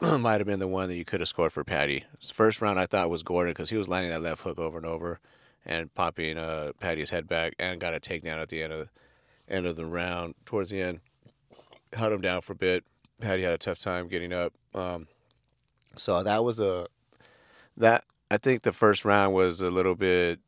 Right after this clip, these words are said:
I still think it was in Jared's favor. Like, I seen the Weasels breakdown where, like, he tallies up all the strikes that landed from both fighters in the fights, and it was really close. It was, you know, it was only a couple of strikes here and there, but I just felt like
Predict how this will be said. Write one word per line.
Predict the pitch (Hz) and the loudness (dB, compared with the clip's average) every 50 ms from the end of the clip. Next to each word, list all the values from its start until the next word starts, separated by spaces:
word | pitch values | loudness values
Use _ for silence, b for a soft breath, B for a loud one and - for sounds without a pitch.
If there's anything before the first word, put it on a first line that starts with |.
| _ _ _ _ _ _ _ _ _ _ - | _ _ _ _ _ _ _ _ _ _ -8
I | 92 - | -4 -2
still | - - - 139 123 120 | -2 0 4 4 4 4
think | 110 - 123 107 98 | 4 2 0 0 2
it | 101 | 2
was | 98 92 95 | 0 0 0
in | 95 90 | -4 -6
Jared's | 85 95 90 87 90 90 87 80 - | -4 -2 0 2 2 0 0 -2 -4
favor. | - 90 87 90 87 92 92 90 90 - - - | -4 -2 0 0 0 0 -2 -4 -4 -8 -6 -2
Like, | 98 90 92 | 0 0 2
I | 92 95 | 2 0
seen | 95 - - 113 107 | 0 2 0 0 0
the | 98 90 | 0 0
Weasels | 87 101 98 95 101 92 85 | 0 -2 -2 -2 -2 -4 -4
breakdown | 85 - 95 92 90 - - 90 90 90 87 87 87 85 | -4 -2 -2 -2 -2 -4 -6 -6 -6 -6 -8 -8 -8 -8
where, | 85 85 87 85 82 82 85 82 - - | -8 -8 -8 -10 -10 -14 -16 -16 -14 -10
like, | - 85 82 82 82 - _ _ _ | -8 -8 -6 -6 -8 -12 _ _ _
he | - 98 98 - - _ _ _ | -20 -18 -16 -16 -16 _ _ _
tallies | - - 101 87 90 90 80 90 | -4 0 0 2 2 2 0 -2
up | 90 82 - | -2 -2 -2
all | 92 92 90 | -2 -2 -2
the | 87 90 87 82 | -2 -4 -6 -6
strikes | - - - 95 92 90 87 - | -6 -4 0 0 0 0 0 -4
that | - 92 - | -6 -8 -6
landed | - 92 90 87 87 87 85 | -4 -4 -2 -2 -2 -6 -6
from | - - 87 82 80 | -8 -8 -10 -8 -6
both | 92 87 87 85 | -4 -4 -4 -6
fighters | - - - 92 87 90 90 87 87 85 - - _ b b b b b b b b b b b b b b | -8 -6 -4 -2 -2 -2 -2 -4 -6 -8 -8 -10 _ b b b b b b b b b b b b b b
in | 101 101 92 | -4 -4 -4
the | 85 82 | -4 -4
fights, | - - 98 98 95 92 90 - - - | -2 0 0 2 0 0 -2 -6 -8 -10
and | - - 95 95 92 92 90 | -8 -8 -6 -6 -6 -8 -8
it | 95 104 98 | -8 -6 -6
was | 95 92 92 90 92 | -6 -6 -6 -8 -6
really | 101 104 98 95 90 | -4 -4 -4 -4 -6
close. | - - 98 92 82 - | -6 -6 -8 -6 -6 -6
It | 95 95 | -6 -6
was, | 95 95 95 - - b b b b b b b b b b b | -6 -8 -8 -10 -14 b b b b b b b b b b b
you | b 107 | b -4
know, | 104 104 | -2 -2
it | |
was | 104 104 | 0 0
only | 113 107 104 98 | 0 0 2 0
a | 92 | 0
couple | - - 107 92 101 92 | 0 -2 -2 -2 -2 -4
of | 90 - | -4 -4
strikes | - - 101 92 92 85 - | -4 -2 0 0 0 0 -2
here | - 104 95 90 | -4 -4 -4 -4
and | 87 87 | -4 -4
there, | 90 90 92 95 92 | -2 -2 -2 -2 -2
but | 87 87 | -2 -2
I | 92 92 | -2 -4
just | 87 - | -4 -4
felt | - 101 90 85 | -2 -2 -2 -2
like | 90 87 87 85 80 | -2 -4 -4 -6 -8